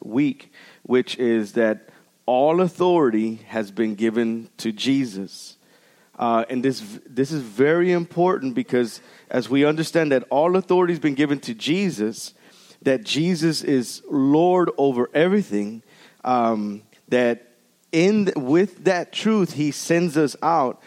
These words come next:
And so there is a, um, a Dutch theologian that had said this about, uh, Jesus Christ. He says, "There's not a square inch in the whole domain of our human existence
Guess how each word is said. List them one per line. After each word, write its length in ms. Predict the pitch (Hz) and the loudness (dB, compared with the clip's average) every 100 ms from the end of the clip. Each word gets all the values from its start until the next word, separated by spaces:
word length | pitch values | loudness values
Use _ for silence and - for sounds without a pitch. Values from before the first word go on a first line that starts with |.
| - - | -20 -10
And 160 | - 143 | -4 -2
so 320 | - 151 143 | 2 2 2
there 200 | 135 160 | 2 2
is 180 | 175 147 | 2 2
a, 380 | 147 131 131 131 | 2 2 0 0
um, 320 | 117 110 107 - | 0 0 -6 -4
a 120 | 131 | -6
Dutch 440 | 117 151 175 - - - | 0 0 0 -2 -14 -2
theologian 680 | 160 156 147 165 160 143 | 0 2 2 2 2 0
that 180 | 131 127 | 2 0
had 220 | 131 120 | -2 -4
said 300 | - 143 139 | -2 -2 0
this 240 | 143 139 127 | 0 0 -2
about, 420 | 110 117 113 - - - - | -2 0 -2 -6 -20 -20 -4
uh, 160 | 123 120 | -2 0
Jesus 340 | 135 143 135 | 0 -2 -4
Christ. 340 | - 143 131 | -2 0 0
He 60 | 135 | -4
says, 300 | 131 147 123 - - - | 0 -2 -2 -14 -20 -14
"There's 380 | - 156 143 131 | 0 2 2 -4
not 340 | 131 151 185 202 | -2 2 2 2
a 140 | 190 | 0
square 500 | - - 175 190 185 | -4 -2 2 2 0
inch 360 | 165 175 175 - | 0 0 0 -2
in 220 | 165 147 | -2 2
the 120 | 139 | 2
whole 380 | 131 160 170 180 | 0 2 2 2
domain 640 | 170 156 131 139 156 170 156 | 2 0 2 2 2 2 0
of 160 | 135 | 2
our 140 | 123 117 | 0 0
human 560 | - 175 190 190 190 - - - | -4 -2 2 0 0 -8 -10 -2
existence 920 | 147 123 113 175 233 - 143 131 | -2 -2 0 2 2 -2 -2 -2